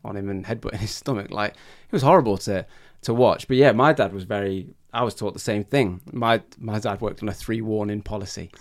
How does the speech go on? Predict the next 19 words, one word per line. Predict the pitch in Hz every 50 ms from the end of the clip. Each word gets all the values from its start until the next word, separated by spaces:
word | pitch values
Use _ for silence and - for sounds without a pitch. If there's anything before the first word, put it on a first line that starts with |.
| - - - - _
It's | _ -
like, | 104 104
you | 123 139 147 131
warn | 135 131 127 120 110
them | 101 92 90
three | - - 110 104
times, | 95 - 101 95 92 90 87 82 - - - -
and | - 113 110 110
then | 104 98 95 98 95
if | - - -
it | 110 -
comes | - 120 117 107 -
to | - 95
it, | 95 90 - - - - - - - - - -
like, | 101 92 92 - - - -
make | 107 107 110 107 95 -
sure | - 110 98 92 90 87 - - _ - _ -
that | 107 110
you, | 120 120